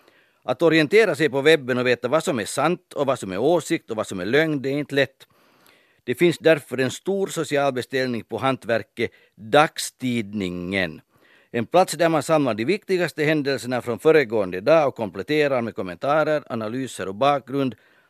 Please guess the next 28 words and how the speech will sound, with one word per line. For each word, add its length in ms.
Allt 320
inom 340
pärmar 400
som 180
har 160
början 560
och 180
slut, 580
så 140
att 100
läsaren 420
kan 220
orientera 600
sig. 300
Och 200
det 60
här 120
hantverket 580
ska 220
utföras 420
av 100
professionella, 880
pålitliga 640
journalister 640
som 200
kan 240
sin 220
sak, 380